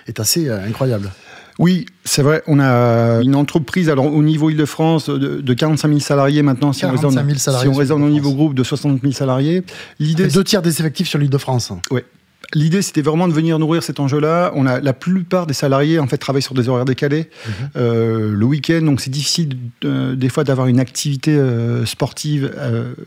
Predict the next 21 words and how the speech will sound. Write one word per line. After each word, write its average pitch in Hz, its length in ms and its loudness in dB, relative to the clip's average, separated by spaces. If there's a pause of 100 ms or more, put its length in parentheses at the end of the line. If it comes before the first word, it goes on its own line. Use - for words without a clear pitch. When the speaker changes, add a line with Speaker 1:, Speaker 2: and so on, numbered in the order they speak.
Speaker 2:
avec 120 400 -2
assidui-, 135 420 -4
euh, 120 160 -4
qui 127 220 0
est, 127 180 0
euh, 110 580 0
pratiquée - 340 -4
avec 127 120 -2
assiduité 127 420 -2
en 127 120 2
club. 170 240 0 (580)
Euh, 123 100 -2 (140)
il 139 60 -2
y 127 60 4
avait 151 80 4
une 160 80 4
vraie 190 160 2
appétence 170 440 0
à 143 60 0
l'époque, 151 520 0
euh, 120 440 -4